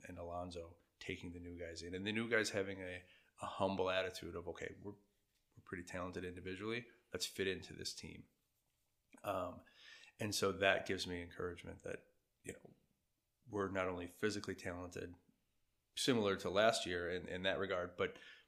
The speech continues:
much more, uh, team, much more connected, much more together.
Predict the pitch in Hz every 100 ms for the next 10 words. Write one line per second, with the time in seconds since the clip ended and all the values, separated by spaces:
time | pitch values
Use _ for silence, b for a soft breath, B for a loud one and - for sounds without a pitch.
0 | _ 95 90 - 92 90 90 - 92 90
1 | - - - - 90 87 90 98 - 92
2 | 92 92 - - - 90 87 - 87 90
3 | 90 - 87 - 87 95 87 90